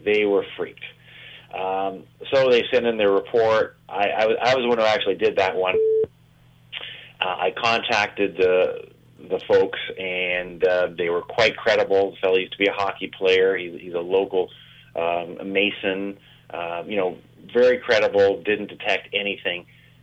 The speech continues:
And right after speaking with them, boom, we get another one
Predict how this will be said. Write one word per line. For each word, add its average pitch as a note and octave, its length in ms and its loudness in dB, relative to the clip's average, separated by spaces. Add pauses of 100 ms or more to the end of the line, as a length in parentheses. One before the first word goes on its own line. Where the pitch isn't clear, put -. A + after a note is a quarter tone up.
(220)
And F#2+ 280 -8
right D3 100 2
after D3+ 240 -4
speaking B2 380 -2
with F#2+ 140 -8
them, F#2+ 440 -2
boom, A2 240 -2
we F#2 80 -6
get F#2+ 160 2
another F#2 300 0
one D2+ 200 -8